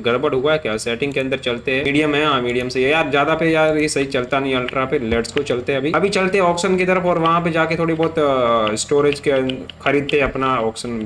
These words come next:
bid bid, पैसे वैसे लगा के बिडू यार, पैसे कमाने हैं तो लगाने तो पड़ेंगे। अ, गाड़ी के अंदर fuel तो है अपने पास, तो fuel डालने की जरूरत नहीं है। वैसे भी पैसे बर्बाद करना नहीं है, क्योंकि मेरे पास सिर्फ तीन सौ है। उसके अंदर से जो मेरे को sign up करना पड़ेगा, उसमें भी सौ dollar तो लग जाएगा, क्या लगता है?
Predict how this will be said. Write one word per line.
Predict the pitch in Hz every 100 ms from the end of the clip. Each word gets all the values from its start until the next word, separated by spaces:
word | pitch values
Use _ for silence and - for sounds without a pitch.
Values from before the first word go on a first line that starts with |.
| 104
bid | 120 120
bid, | 123 113
पैसे | 117 139
वैसे | 127 135
लगा | 123 127 143
के | 160
बिडू | 143 156 156
यार, | 151 156
पैसे | 143 143 156
कमाने | 135 143 147
हैं | 143
तो | 147
लगाने | 120 120 135 143
तो | 123
पड़ेंगे। | 123 135 104
अ, | - - 131 131
गाड़ी | 135 151 175
के |
अंदर | 180 175
fuel | 175 170 180
तो | 175
है | 165 165
अपने | - 160
पास, | 165 165 -
तो | 156 143
fuel | 143 143
डालने | 139 139
की | 139
जरूरत | 131 139
नहीं | 143
है। | 147
वैसे | 139 147
भी |
पैसे | 139 131 139
बर्बाद | 127 120 131
करना | 131 131 131
नहीं | 139
है, | 147
क्योंकि | 143 143
मेरे | 135
पास | 139 139
सिर्फ | 143 143
तीन | 139 143
सौ | 156
है। | 147
उसके | 139 147
अंदर | 143 139
से | 135
जो | 127 139
मेरे | 139 139
को | 139
sign | 123 127
up | 139
करना | 139 139 139
पड़ेगा, | 139 135
उसमें | 131 139
भी | 139
सौ | - 135
dollar | 135 139 135
तो | 147
लग | 143 147
जाएगा, | 147 147 151 151
क्या | 156 156
लगता | 147 135 147
है? | 131